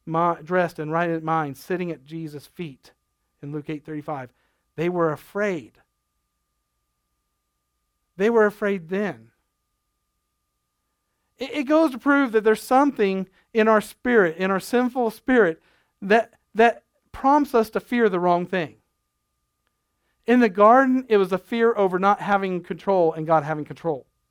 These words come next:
When really they need to understand that their, their fear needed to be in the enemy who is trying to put them against God. All through Scripture, and even today in our lives, many times we're afraid of the wrong thing.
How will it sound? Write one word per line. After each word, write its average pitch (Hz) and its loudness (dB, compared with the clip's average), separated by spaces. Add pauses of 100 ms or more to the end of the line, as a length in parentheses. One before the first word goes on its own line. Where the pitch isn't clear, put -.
(1080)
When 165 -2
really 202 4
they 170 -2
need 180 -2
to 175 -2
understand 175 -4
that 151 -8
their, 147 -4 (220)
their 170 -2
fear 220 -2
needed 156 -4
to 147 -8
be 151 -4
in 143 -6
the 147 -14
enemy 185 -6
who 139 -10
is 131 -10
trying 156 -8
to 135 -12
put 175 -16
them 139 -12
against 131 -12
God. 117 -16 (1080)
All 247 2
through 240 0
Scripture, 233 -2 (220)
and 214 -2
even 277 0
today 240 2
in 240 4
our 220 4
lives, 220 4 (220)
many 254 2
times 254 4
we're 226 4
afraid 254 4
of 208 0
the 196 0
wrong 214 6
thing. 196 -2